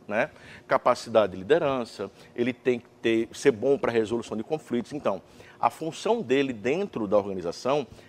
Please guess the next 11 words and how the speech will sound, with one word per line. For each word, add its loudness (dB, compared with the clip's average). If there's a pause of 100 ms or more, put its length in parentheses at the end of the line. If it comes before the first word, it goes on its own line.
(120)
é 8
ser -4
o 2
guardião 0
da 2
lei. -2 (680)
Durante 2
o -6
processo 2
de -8
implementação, -6